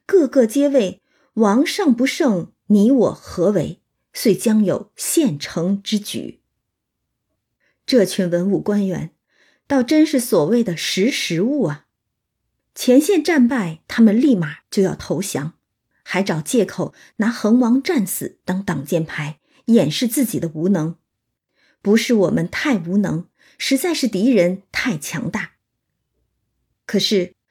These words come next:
林四娘得闻凶报，遂集聚众女将，发令说道：“你我皆相蒙天恩，代天履地，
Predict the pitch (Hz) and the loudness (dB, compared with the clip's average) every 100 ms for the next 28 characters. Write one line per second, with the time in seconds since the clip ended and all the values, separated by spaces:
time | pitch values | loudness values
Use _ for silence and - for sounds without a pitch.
0 | _ _ 233 254 311 - 381 240 175 208 | _ _ 4 6 6 4 4 4 4 0
1 | 202 - 196 240 180 214 - 285 285 190 | -2 0 2 2 0 -2 0 0 0 -6
2 | - _ _ _ _ - - 190 170 - | -10 _ _ _ _ -6 2 2 0 -4
3 | 208 233 285 214 - 277 208 196 156 - | 0 2 2 0 2 4 6 4 0 -2
4 | 262 156 - _ _ - 240 226 208 170 | -2 -2 -12 _ _ -6 0 2 0 0
5 | 233 208 190 151 - _ _ _ _ - | -2 -2 -4 -8 -16 _ _ _ _ -4
6 | 190 220 202 151 - _ - 240 220 - | 2 2 2 0 -8 _ -2 2 2 2
7 | 349 226 180 170 214 - 285 269 247 240 | 0 2 2 0 0 2 2 4 2 2
8 | - _ _ - 320 190 - 269 233 220 | -2 _ _ -2 0 0 0 4 4 4
9 | 196 - 240 175 | 2 0 -2 -2